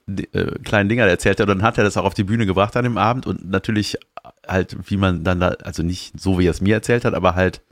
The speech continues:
wie man das dann auf einer Bühne erzählt, äh, fand ich sehr, sehr lustig.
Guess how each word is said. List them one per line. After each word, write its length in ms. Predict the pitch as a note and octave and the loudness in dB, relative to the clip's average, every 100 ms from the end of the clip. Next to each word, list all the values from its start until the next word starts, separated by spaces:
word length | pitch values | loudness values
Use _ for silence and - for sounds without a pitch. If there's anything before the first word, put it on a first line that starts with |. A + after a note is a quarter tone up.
| _ | _
wie 120 | F2 | -2
man 100 | F2+ F2+ | 0 0
das 80 | |
dann 120 | - F2 | 0 0
auf 120 | - | 2
einer 100 | F2+ | 0
Bühne 260 | F2 D3+ | 0 0
erzählt, 480 | F#2 E2 - F#2 A#2 - - - - - - - _ - | 0 0 0 2 0 -6 -20 -20 -20 -20 -20 -20 _ -12
äh, 60 | F2 | -6
fand 180 | F#2+ G#2 | -2 0
ich 80 | |
sehr, 180 | G2 A#2 | 2 2
sehr 120 | G#2+ | 4
lustig. 460 | G2 G2 - E2+ - | 2 2 -2 -4 -4